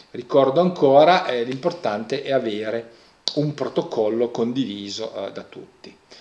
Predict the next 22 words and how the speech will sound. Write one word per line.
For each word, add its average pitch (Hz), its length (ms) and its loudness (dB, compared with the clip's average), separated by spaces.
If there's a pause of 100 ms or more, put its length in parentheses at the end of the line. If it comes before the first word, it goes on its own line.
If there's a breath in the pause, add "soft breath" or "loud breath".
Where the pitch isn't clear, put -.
(220 loud breath)
quelli 131 240 2
che 156 140 2
mettono 127 420 2
le 185 100 4
mani 110 360 -2
sul 104 160 -10
drenaggio. 92 640 -14 (380)
Mm? 139 100 -6 (1800 soft breath)
Andiamo 107 300 -2
avanti, 160 760 -2 (140)
eh, 107 440 -4 (680 loud breath)
rimozione 143 640 6
del 135 180 6
drenaggio. 98 720 -6 (100)
Mm? 147 160 -6 (380 loud breath)
Vedete 117 460 0
qua, 135 560 6
eh, 117 80 -6
come 123 180 -4
vi 135 120 0
ho 151 60 6
detto, 127 680 2